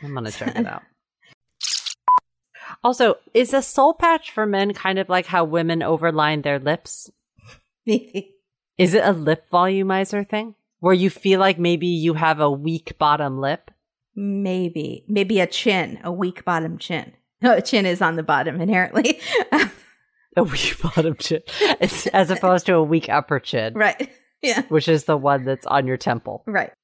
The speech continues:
Speaker 1: I don't know. I, if you're out there and you have a soul patch or you have a gentleman in your life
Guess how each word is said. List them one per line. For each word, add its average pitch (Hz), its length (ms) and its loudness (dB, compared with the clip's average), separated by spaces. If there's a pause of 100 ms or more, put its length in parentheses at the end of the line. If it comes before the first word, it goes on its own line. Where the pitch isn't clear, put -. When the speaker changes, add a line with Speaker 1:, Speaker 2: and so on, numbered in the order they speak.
(180)
Speaker 1:
I 160 140 2
don't 180 200 2
know. 151 200 6
I, 156 320 2 (320)
if 196 140 2
you're 294 260 6
out 220 220 4
there 175 120 4
and 147 120 2
you 160 100 2
have 151 100 2
a 147 60 -6
soul 147 220 2
patch 131 360 0
or 131 40 -2
you 135 260 -4
have 131 260 0
a 127 300 2
gentleman 131 500 -2
in 123 140 -6
your 123 160 -2
life 117 380 -4